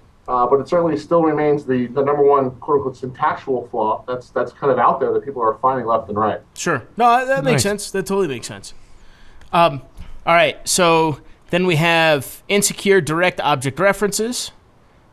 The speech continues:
Speaker 2: uh, cross-site request forgery, which, yeah, that's, uh, it's funny how much of that stuff we found in the admin consoles of, like, I B M WebSphere and all sorts of that shit that
Speaker 3: Oh,
Speaker 2: they
Speaker 3: yeah.
Speaker 2: still haven't patched it anywhere.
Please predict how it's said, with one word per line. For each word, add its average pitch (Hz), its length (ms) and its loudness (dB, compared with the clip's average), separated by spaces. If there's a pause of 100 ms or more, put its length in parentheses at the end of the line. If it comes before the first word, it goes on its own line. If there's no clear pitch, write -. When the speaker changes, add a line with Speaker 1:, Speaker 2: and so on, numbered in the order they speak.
(100)
Speaker 2:
uh, 120 420 0
cross-site 196 440 2
request 170 320 -2
forgery, 175 540 -4 (560)
which, - 440 0 (420)
yeah, 147 200 2
that's, 143 380 -2
uh, 170 40 -4
it's 151 280 0
funny 143 300 0
how 131 140 0
much 131 220 0
of 123 80 -4
that 127 200 0
stuff - 320 -4
we 131 120 -2
found 123 600 -2
in 131 160 0
the 120 180 -2
admin 131 420 -2
consoles 143 640 -2
of, 113 300 -4
like, 117 400 0 (380)
I 123 140 0
B 131 140 2
M 123 140 0
WebSphere 131 680 -2
and 113 100 -4
all 113 120 -6
sorts 135 260 -4
of 127 60 -4
that 131 160 -4
shit 131 380 -4
that 127 160 -2
Speaker 3:
Oh, 117 160 -8
Speaker 2:
they 131 80 0
Speaker 3:
yeah. 131 40 0
Speaker 2:
still 151 320 4
haven't 151 300 2
patched 151 380 0
it 165 220 -2
anywhere. 165 560 2